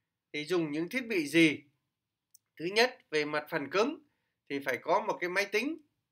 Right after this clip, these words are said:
à, để bàn hoặc là máy tính xách tay và một cái đèn, à, đọc mã Q R, à, và một phần mềm, à, điểm danh khách quan được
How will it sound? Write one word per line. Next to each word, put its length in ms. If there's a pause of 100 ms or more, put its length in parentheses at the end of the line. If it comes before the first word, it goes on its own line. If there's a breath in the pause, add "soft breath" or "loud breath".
à, 180
để 200
bàn 440
hoặc 240
là 80
máy 180
tính 180
xách 180
tay 280 (600)
và 200
một 260
cái 100
đèn, 360 (260)
à, 240
đọc 320
mã 320
Q 180
R, 60 (1040)
à, 160
và 240
một 300
phần 200
mềm, 280 (180)
à, 140
điểm 240
danh 220
khách 220
quan 240 (400)
được 140